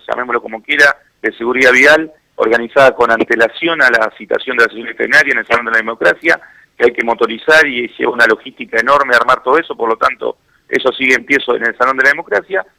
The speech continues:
y en la sala interna de sesiones vamos a hacer una sesión extraordinaria pública, abierta al público, a los medios de comunicación, sí, por supuesto, pidiendo las disculpas del caso, por si la totalidad de la gente que está en, en, esperando para ingresar no lo puede hacer, pero vamos a tratar de que sea la mayor cantidad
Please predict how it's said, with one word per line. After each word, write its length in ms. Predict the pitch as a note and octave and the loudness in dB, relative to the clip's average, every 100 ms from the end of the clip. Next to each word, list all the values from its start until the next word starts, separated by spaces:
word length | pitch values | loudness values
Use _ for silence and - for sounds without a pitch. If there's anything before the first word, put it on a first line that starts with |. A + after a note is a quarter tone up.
| _ _ | _ _
y 80 | B2 | -2
en 80 | |
la 120 | B2 B2 | 0 2
sala 160 | C#3 C3+ | 2 0
interna 380 | B2+ C#3+ C3 B2+ | 2 2 2 0
de 100 | A#2 | 0
sesiones 400 | C3 - F3 C#3+ | -4 -4 -2 -2
vamos 240 | B2+ A#2+ | -2 -4
a 60 | A#2+ | -6
hacer 160 | B2 | -4
una 120 | A#2+ | -4
sesión 260 | A#2 A2+ B2+ | -6 -6 -6
extraordinaria 640 | A#2 A#2 A#2+ B2+ A#2 A2 - _ _ _ | 0 0 2 2 2 -2 -6 _ _ _
pública, 580 | G3 G3+ F#3+ F3+ - B2 | -6 -4 -6 -2 2 2
abierta 380 | A#2+ E3 D#3+ C#3 | 4 2 2 0
al 100 | C3+ | 0
público, 420 | F3 F3+ D3 C3 | -2 -4 -2 0
a 20 | |
los 120 | B2 | 0
medios 280 | B2+ C#3+ C#3 | 0 -2 -2
de 80 | B2+ | -2
comunicación, 640 | B2+ C3+ - D#3+ G#3 G#3+ G#3+ - - _ | -6 -10 -6 -6 -4 -6 -8 -20 -20 _
sí, 120 | - G3 | -8 -2
por 200 | E3+ - | -2 -2
supuesto, 440 | C#3 F3 E3 F3+ - | -2 -2 0 -2 -2
pidiendo 260 | C#3 C#3 | -2 0
las 100 | C3+ | 0
disculpas 360 | C3 D3 C#3+ C#3 | 0 -4 0 0
del 100 | C#3+ | 0
caso, 400 | - - E3 F3+ _ _ _ | 0 -2 -4 -10 _ _ _
por 200 | B2 G#2+ | -2 0
si 80 | A#2+ | 2
la 140 | B2+ | 2
totalidad 580 | C3 B2+ C3 B2+ C#3+ D3 | 4 2 2 2 4 6
de 80 | C3+ | 6
la 140 | C3 - | 4 2
gente 240 | C3+ C3 | -4 -4
que 100 | A#2+ | -4
está 180 | - B2+ | 2 2
en, 120 | A#2+ | 2
en, 200 | A#2 A2 | -4 -6
esperando 480 | A2+ A2 A#2 B2+ B2+ | -10 -4 0 2 0
para 180 | A#2+ A#2+ | 0 -2
ingresar 460 | B2+ B2+ D3 D#3 - - _ | -2 -2 2 0 0 -16 _
no 120 | C3+ | 2
lo 120 | C#3 C3+ | 2 4
puede 200 | C#3+ D3 | 4 4
hacer, 240 | D3 G3+ | 4 -2
pero 140 | D3 C3 | 2 2
vamos 180 | C3 B2+ | 4 2
a 40 | |
tratar 260 | A#2+ C3 B2 | 2 2 2
de 100 | A#2 | 0
que 140 | A2+ | -2
sea 120 | C3 A#2+ | 0 0
la 80 | |
mayor 320 | A#2 A2+ B2 A#2 | 0 -2 -4 -6
cantidad 480 | A2+ A#2 A#2+ A#2 | -12 -2 0 0